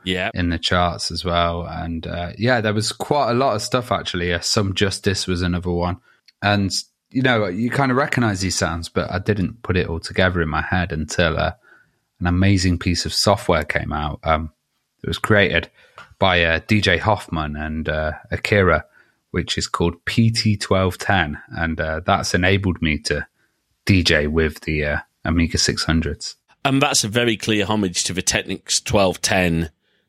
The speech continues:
Speaker 1: decks, but are the, uh, is it, are they still, I mean,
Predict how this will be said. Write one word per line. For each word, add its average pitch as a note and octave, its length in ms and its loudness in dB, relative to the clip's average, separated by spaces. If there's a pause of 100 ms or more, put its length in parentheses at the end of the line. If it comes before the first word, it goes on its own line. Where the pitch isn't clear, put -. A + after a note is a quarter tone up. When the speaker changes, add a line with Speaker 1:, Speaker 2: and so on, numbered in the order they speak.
(100)
Speaker 1:
decks, G2 360 0
but F#2+ 320 2 (220)
are G2 300 4 (260)
the, G2 720 0 (440)
uh, A2+ 180 0
is A2+ 320 2
it, - 60 -2
are A2+ 120 2
they F#2+ 120 -2
still, - 340 -2
I G2 60 0
mean, F#2 220 -2